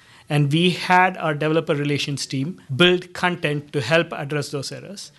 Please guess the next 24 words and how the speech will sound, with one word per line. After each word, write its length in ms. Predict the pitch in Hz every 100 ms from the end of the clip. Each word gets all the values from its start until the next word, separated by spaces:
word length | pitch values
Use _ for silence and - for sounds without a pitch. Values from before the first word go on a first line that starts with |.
| _ _ -
to 120 | 151
tell 260 | - 180 185
them 160 | 180
how 160 | 156 160
single 320 | - 151 156
store 220 | - 147
can 220 | 147 143
be 120 | 143 147
a 80 |
solution 480 | 143 147 143 - 143
to 160 | 131 143
that 220 | 139 -
problem. 440 | - 131 - - - - - - -
And 140 | 151 151
we 80 |
provided 480 | 156 180 180 190 170
a 80 | 147
rich 260 | 139 208 -
set 400 | - 185 170 160
of 160 | 151
information 800 | - 156 151 151 156 151 131 143 - _
to 120 | 170
those 240 | 151 139 -
developers, 580 | 135 135 - - -